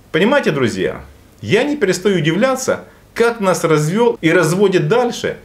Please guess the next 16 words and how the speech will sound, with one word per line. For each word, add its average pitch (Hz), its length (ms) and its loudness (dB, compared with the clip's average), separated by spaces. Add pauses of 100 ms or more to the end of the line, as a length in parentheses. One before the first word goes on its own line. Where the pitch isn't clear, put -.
(160)
этот 202 260 0
девяносто 160 440 0
пятый 147 300 0
квартал. - 580 -2 (800)
Давайте 320 440 0
сейчас 208 380 0
вспомним 202 460 0
интервью 180 720 0
военнообязанного 160 1080 2
артиста 147 640 -2 (220)
Евгения 190 460 2
Кошевого 165 580 0
из 110 120 -2
девяносто 156 380 -2
пятого 156 320 0
квартала. 151 540 0